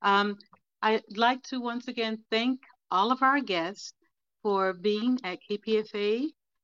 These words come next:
uh, today, tonight rather. Uh, and at this time I have, um, announcements. On Sunday, August the fifteenth, twenty twenty-one, at ten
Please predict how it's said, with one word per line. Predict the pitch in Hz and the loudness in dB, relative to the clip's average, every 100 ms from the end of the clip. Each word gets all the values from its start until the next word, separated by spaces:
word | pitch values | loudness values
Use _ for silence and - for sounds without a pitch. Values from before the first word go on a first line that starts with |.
| - | -6
uh, | 185 185 185 190 | -2 -2 -4 -8
today, | - 208 196 208 311 - _ _ _ _ | -4 0 2 2 0 -2 _ _ _ _
tonight | 196 190 233 285 | 0 2 2 0
rather. | 170 147 151 175 285 - - - | -4 -6 -6 -8 -10 -14 -20 -8
Uh, | 185 175 170 170 - - - - | -2 -2 -2 -6 -12 -20 -20 -10
and | - 214 214 220 _ _ - | 0 0 0 -4 _ _ -2
at | 214 | 2
this | 269 285 | 4 2
time | - 302 285 277 | 2 4 6 4
I | 262 | 0
have, | 254 254 247 240 240 220 | 0 4 4 4 -2 -2
um, | 240 226 226 226 220 | 2 2 0 -2 -8
announcements. | 196 196 180 202 226 - 269 285 - - _ _ _ _ _ | -6 0 2 0 -2 0 4 4 2 -18 _ _ _ _ _
On | 233 240 | 4 4
Sunday, | 240 - 294 311 214 170 151 160 _ _ | 2 4 6 6 4 -4 -8 -20 _ _
August | 220 247 285 - | 2 4 2 -2
the | |
fifteenth, | 226 262 262 - 285 320 _ | -2 -2 -2 4 4 4 _
twenty | - 233 247 | -6 -6 -6
twenty-one, | 233 233 220 226 233 302 | -6 -6 -4 0 4 6
at | 269 - | 4 -2
ten | - 269 320 | 2 4 6